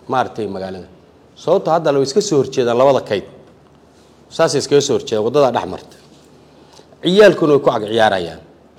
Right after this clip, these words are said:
Baasiinkuna waa sanka bini'aadanka oo kale. Meel fog buu wax ka uriyaa. Haanta inta artay la eg, oo gurigan la eg,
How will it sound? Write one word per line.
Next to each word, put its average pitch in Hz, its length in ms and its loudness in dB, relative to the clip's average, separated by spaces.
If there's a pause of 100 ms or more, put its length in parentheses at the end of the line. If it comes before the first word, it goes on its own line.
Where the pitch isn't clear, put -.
(1300)
Baasiinkuna 156 1040 -2 (500)
waa 120 220 -2
sanka 190 460 -2
bini'aadanka 123 520 -2
oo 90 60 -10
kale. 80 200 -20 (400)
Meel 175 200 2
fog 220 220 0
buu 139 80 0
wax - 100 -2
ka 135 100 -6
uriyaa. 95 340 -8 (1300)
Haanta 190 460 0
inta 190 300 -2
artay 127 240 -6
la 139 140 -2
eg, 101 200 -10
oo 131 60 -4
gurigan 135 380 2
la 135 80 2
eg, - 140 -10